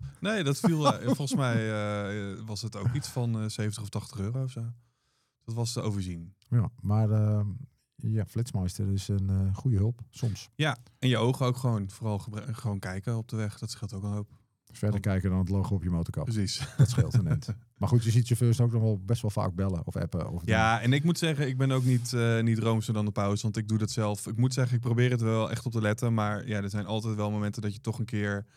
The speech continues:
Speaker 1: ineens betrapt dat je wel die telefoon in je hand hebt. Eh, wat natuurlijk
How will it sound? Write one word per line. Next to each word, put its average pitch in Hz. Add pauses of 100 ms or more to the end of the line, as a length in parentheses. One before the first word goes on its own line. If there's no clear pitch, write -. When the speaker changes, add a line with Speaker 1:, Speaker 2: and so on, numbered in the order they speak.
(420)
Speaker 1:
ineens 107
betrapt 104
dat 104
je 110
wel 104
die 104
telefoon 101
in 98
je 95
hand 98
hebt. - (680)
Eh, 104
wat 101
natuurlijk 95